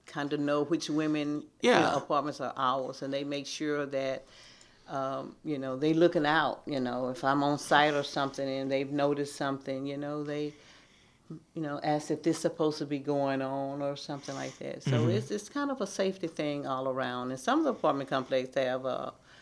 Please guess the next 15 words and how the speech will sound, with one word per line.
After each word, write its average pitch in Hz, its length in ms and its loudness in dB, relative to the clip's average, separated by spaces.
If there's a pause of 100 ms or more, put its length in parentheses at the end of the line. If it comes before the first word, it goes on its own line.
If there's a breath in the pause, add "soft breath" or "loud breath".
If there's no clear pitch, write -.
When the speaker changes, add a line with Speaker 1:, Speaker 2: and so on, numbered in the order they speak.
(320 loud breath)
Speaker 1:
security 160 640 4
that 139 180 2
maybe 135 320 0
come 127 300 -4
through, 127 460 -4
and 147 160 -2
they, 170 320 4
and 143 120 0
I 185 200 4
encourage 214 640 0
the 156 100 2
women 127 320 -2
to - 220 -6
introduce 170 500 0
themselves, 123 720 0